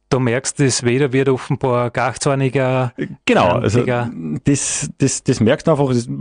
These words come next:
Speaker 2: früher hast du gesagt, "Ah, das ist jetzt, ist so mal ein paar Tage schön", gell? Und jetzt, wenn's ein paar Tage schön ist, dann brennt's aber, dass du nicht weißt, was du nur alles ausziehen musst, weil's so heiß ist.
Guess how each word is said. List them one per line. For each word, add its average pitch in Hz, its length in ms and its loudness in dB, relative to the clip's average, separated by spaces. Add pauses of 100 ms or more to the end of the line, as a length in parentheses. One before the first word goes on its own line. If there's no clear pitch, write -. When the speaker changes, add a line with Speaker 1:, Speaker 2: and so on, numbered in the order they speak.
(200)
Speaker 2:
früher 123 320 2
hast 117 140 -2
du 131 80 0
gesagt, - 240 -6
"Ah, 135 240 2
das 104 120 2
ist - 80 -4
jetzt, - 280 -2
ist 107 220 0
so 110 60 2
mal 104 140 4
ein 95 60 2
paar 104 180 2
Tage 104 180 2
schön", 143 220 2
gell? 135 200 2 (640)
Und 107 220 2
jetzt, 110 260 0
wenn's 143 120 2
ein 123 120 2
paar 101 160 4
Tage 156 160 0
schön 98 240 2
ist, - 280 0
dann 104 180 0 (180)
brennt's 104 420 2
aber, 135 240 2
dass 123 300 0
du 127 80 0
nicht 123 240 2
weißt, 107 360 0
was 98 200 0
du 117 80 2
nur 113 60 6
alles 110 100 2
ausziehen 98 360 2
musst, 151 220 2
weil's 95 160 2
so 92 100 2
heiß 87 200 2
ist. 175 180 0